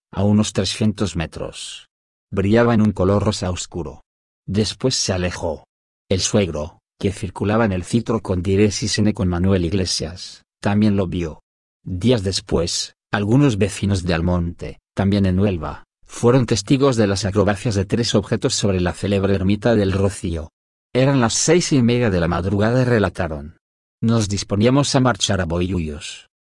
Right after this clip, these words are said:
Entonces aparecieron unas bolas metálicas. Y se situaron sobre la Blanca Paloma, designación de la ermita del Rocío. Punto. Y ahí permanecieron durante una hora.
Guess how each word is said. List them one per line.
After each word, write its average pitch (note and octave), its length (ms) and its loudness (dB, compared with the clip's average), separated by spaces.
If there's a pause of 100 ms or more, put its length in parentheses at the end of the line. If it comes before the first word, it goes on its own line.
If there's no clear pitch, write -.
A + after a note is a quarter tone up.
(160)
Entonces A#2 600 0
aparecieron G#2+ 680 0
unas G#2 260 2
bolas A#2 300 2
metálicas. D#2+ 880 -6 (440)
Y A2 80 -2
se A2 180 -6
situaron G#2 540 0
sobre G2 260 0
la F2 140 0
Blanca G2 400 0
Paloma, D#2+ 540 -8 (180)
designación F#2+ 720 -2
de A#2+ 80 2
la G2+ 80 2
ermita G2+ 360 2
del G2 180 2
Rocío. G2+ 520 2
Punto. - 480 -8 (460)
Y G#2+ 120 2
ahí A2 140 4
permanecieron G2+ 800 -2
durante F2+ 320 0
una E2+ 220 -2
hora. D2+ 360 -8